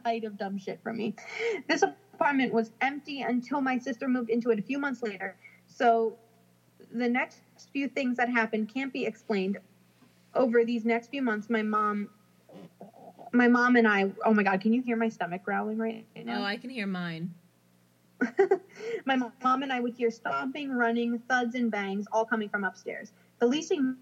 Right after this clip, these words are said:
Speaker 1: manager and my mom called the police multiple times because they thought people were squatting upstairs, but every time they found nothing, and, and it came to the point where they padlocked the door for extra insurance,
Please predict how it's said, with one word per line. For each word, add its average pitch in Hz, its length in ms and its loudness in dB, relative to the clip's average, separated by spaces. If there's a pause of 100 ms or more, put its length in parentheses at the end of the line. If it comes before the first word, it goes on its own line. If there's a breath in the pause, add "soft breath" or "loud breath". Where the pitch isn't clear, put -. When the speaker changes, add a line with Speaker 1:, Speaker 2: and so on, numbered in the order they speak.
Speaker 1:
manager 214 460 2
and 208 160 2
my 226 80 4
mom 202 300 0
called 233 240 4
the 247 40 0
police 269 380 -4
multiple 233 340 2
times 240 380 -2
because 202 360 -4
they 220 140 2
thought 226 280 0
people 226 180 0
were 202 120 -2
squatting 233 420 2
upstairs, 196 840 -4 (160)
but 196 220 0
every 233 260 2
time 247 240 0
they 226 140 2
found 226 440 0
nothing, 208 460 0
and, 196 280 -2
and 196 80 -2
it 190 120 -6
came 214 380 0 (360 loud breath)
to 262 80 0
the 226 80 6
point 233 440 0
where 208 280 4
they 208 180 4
padlocked 240 540 2
the 233 80 4
door 226 220 4
for 220 180 -2
extra 208 240 -2
insurance, 190 680 -4